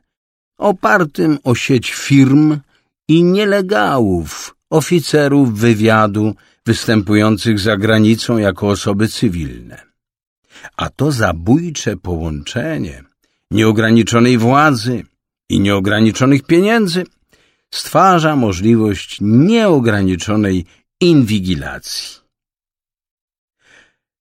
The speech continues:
Tak więc takich i podobnych ciekawostek o działaniach służb tajnych dowiadywałem się dzięki kontaktom pozyskanym od mojego znajomego majora A B W.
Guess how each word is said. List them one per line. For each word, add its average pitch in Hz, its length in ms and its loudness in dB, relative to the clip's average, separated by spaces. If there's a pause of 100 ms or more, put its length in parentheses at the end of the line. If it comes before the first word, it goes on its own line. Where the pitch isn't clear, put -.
(160)
Tak 175 240 -6
więc 185 720 -4
takich 160 520 -4
i 95 80 -2
podobnych 139 560 -2
ciekawostek 95 1040 -6
o 90 40 -8
działaniach 101 580 -4
służb 120 400 -4 (100)
tajnych 110 460 0
dowiadywałem 98 760 -2
się 110 180 -4
dzięki 95 420 -4
kontaktom 101 880 -4 (640)
pozyskanym 113 680 2
od 113 120 2
mojego 113 400 2
znajomego 117 520 2
majora 113 600 2
A 113 140 0
B 135 180 0
W. 139 320 2